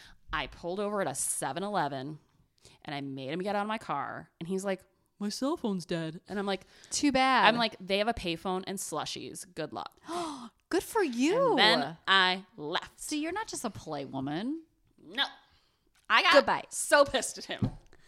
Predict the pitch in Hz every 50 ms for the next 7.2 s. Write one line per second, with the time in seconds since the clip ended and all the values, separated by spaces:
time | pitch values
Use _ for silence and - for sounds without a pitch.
0 | - - - - _ - 247 226 220 214 202 _ - 220 220 220 208 196 196 185
1 | 175 170 170 170 165 165 156 156 147 143 - - - - - _ _ _ - 208
2 | 196 254 269 277 262 254 247 240 240 240 233 233 233 - 196 196 185 180 180 180
3 | 180 175 180 180 175 185 185 175 196 196 202 196 190 185 185 185 185 175 175 165
4 | 156 180 175 - 190 180 185 190 185 175 170 170 165 - 156 156 156 156 160 165
5 | - - _ - 214 208 202 196 180 170 170 - - - 170 180 208 208 233 254
6 | 190 175 165 175 180 185 208 220 226 233 247 269 285 277 277 269 247 254 - 180
7 | 175 180 185 185